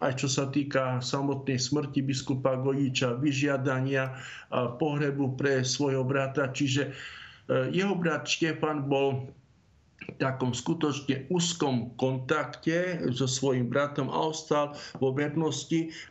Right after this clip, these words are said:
grécko-katolíckej cirkvi, e, tak ako samozrejme aj jeho brat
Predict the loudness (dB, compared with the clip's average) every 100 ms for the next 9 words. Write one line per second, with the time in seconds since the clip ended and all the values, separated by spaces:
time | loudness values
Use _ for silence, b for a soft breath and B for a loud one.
0 | 0 0 0 -4 0 -2 0 0 0 -2
1 | -2 2 2 2 2 0 0 B B -2
2 | -2 0 -2 0 0 -2 -2 -2 0 2
3 | 2 0 0 2 0 0 0 0 0 0
4 | 2 2 0